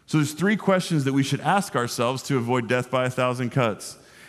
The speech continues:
And that's the first thing is, the first thing is, what do you need to become aware of?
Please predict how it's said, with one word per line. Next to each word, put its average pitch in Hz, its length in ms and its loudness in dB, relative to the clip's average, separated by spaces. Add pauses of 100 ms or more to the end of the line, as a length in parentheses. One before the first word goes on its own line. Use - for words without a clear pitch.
(200)
And 147 60 2
that's 143 140 2
the 151 100 0
first 170 320 0
thing 131 220 0
is, 123 340 0
the 120 120 -4
first 175 260 0
thing 135 160 2
is, 120 240 0 (640)
what 151 200 4
do 151 80 0
you 147 140 2
need 139 180 2
to 131 60 -2
become 123 340 2
aware 107 320 2
of? 87 320 -8